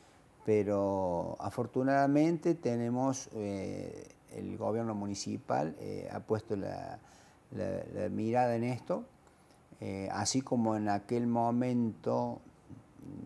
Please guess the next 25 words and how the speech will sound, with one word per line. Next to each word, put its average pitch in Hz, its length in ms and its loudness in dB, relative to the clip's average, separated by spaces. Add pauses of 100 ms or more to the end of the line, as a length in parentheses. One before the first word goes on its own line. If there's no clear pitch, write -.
(220)
la - 380 -10
administración 101 800 -4
del 92 500 -6
señor 101 340 -4
Jure 147 480 2 (480)
advirtió 101 840 6
que 107 120 2
la 104 120 -2
erradicación 98 720 -2
de 110 80 0
una 104 100 -2
gran 107 240 0
superficie 110 720 -2
dentro 107 340 0
de 107 60 2
la 101 40 4
su-, 104 260 -10
de 98 320 -6
la, 90 440 -4
de 98 120 -6
la 98 80 0
ciudad 117 360 4 (400)
iba 117 160 4
a 110 40 2
provocar 110 460 6